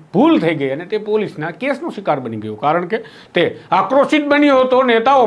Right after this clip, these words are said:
પર અને નેતા અને ખાસ કરીને ભાજપના ધારાસભ્યો પર, આ સરકાર પર. આક્રોશિત થવાનો હક આપણને નથી, આપણે પાણીમાં ડૂબીને મરી જવાનો હક હોય તે પ્રકારની સ્થિતિ છે. કારણ કે જો તમે વિરોધ કરો છો, જો તમે આક્રોશિત થાવ છો, તો તમને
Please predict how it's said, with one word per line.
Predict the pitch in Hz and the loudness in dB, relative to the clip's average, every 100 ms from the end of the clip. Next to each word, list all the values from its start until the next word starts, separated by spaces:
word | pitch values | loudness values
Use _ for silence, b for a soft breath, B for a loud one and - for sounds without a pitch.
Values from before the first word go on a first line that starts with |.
| 156 | 0
પર | 120 | -6
અને | 147 | -8
નેતા | 139 131 131 175 143 | -10 -10 -2 0 0
અને | 117 | -2
ખાસ | - 135 - | -4 -4 -6
કરીને | 127 131 123 | -12 -10 -8
ભાજપના | 117 120 123 135 | -8 -10 -14 -14
ધારાસભ્યો | 107 117 143 156 110 104 92 | -12 -12 -12 -12 -14 -14 -16
પર, | - b b b b b | -20 b b b b b
આ | 143 | -2
સરકાર | 139 143 139 160 113 | 0 -4 -2 -4 -6
પર. | - - 123 | -14 -10 -8
આક્રોશિત | 127 160 156 156 | -6 -8 -10 -8
થવાનો | 143 143 160 135 | -4 -4 -4 -6
હક | 127 | -8
આપણને | 120 117 165 208 | -10 -6 -4 -2
નથી, | 190 254 370 | -2 -6 -10
આપણે | 127 131 123 - b b b | -12 -12 -12 -14 b b b
પાણીમાં | 170 208 294 320 | 0 4 4 4
ડૂબીને | 311 302 285 | 4 2 2
મરી | 269 254 | 0 2
જવાનો | 226 226 214 | 4 4 4
હક | 180 202 | 0 2
હોય | 233 - | 2 2
તે | 247 | 0
પ્રકારની | 247 240 233 214 185 | 2 0 0 0 -4
સ્થિતિ | 165 156 160 | -6 -8 -6
છે. | 190 151 180 | -6 -2 0
કારણ | 220 202 - | 0 -2 -6
કે | 101 - B B B - | -18 -20 B B B 0
જો | 294 302 | 2 4
તમે | 262 226 | 4 4
વિરોધ | 214 269 294 | 4 4 2
કરો | 269 214 190 | 2 2 4
છો, | 220 254 | 2 4
જો | 220 | 2
તમે | 208 196 | 2 2
આક્રોશિત | 196 247 262 262 180 - | 0 0 -2 -2 -6 -2
થાવ | 151 147 | -2 -2
છો, | 156 160 b b b - | -10 -14 b b b 0
તો | 202 127 - - - | 0 0 -4 -20 -8
તમને | 139 143 | -6 -4